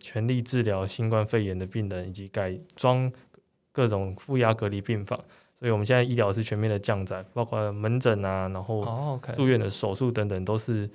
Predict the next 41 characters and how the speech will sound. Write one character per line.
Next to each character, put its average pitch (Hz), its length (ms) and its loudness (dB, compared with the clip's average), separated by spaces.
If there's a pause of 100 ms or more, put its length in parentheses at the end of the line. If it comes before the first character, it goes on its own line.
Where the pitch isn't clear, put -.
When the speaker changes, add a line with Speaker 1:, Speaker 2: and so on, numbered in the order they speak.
(180)
Speaker 1:
往 95 160 -6
后 127 160 4
延 104 240 -2
期 95 240 -6
这 104 100 -4
样 98 140 -6
子， - 160 -18
就 117 100 -16
是 107 220 -6
等 107 200 -4
于 98 140 -6
全 113 260 -2
力 127 140 2
治 123 160 -2
疗 98 220 0
新 113 160 -2
冠 107 100 2
肺 110 120 -2
炎 95 60 -4
的 95 60 -8
病 104 180 -12
人。 151 80 -14 (360)
所 147 120 -4
以 139 40 0
相 143 120 2
对 147 140 6
来 120 100 6
说， 117 160 2
我 120 80 6
们 104 140 0
现 120 240 2
在 113 220 2
整 107 200 -2
体 104 140 -2
的 98 100 -6
病 110 220 -2
人 95 120 -2
数 107 200 -4
是 104 280 -4
降 104 300 -2
到 101 300 -2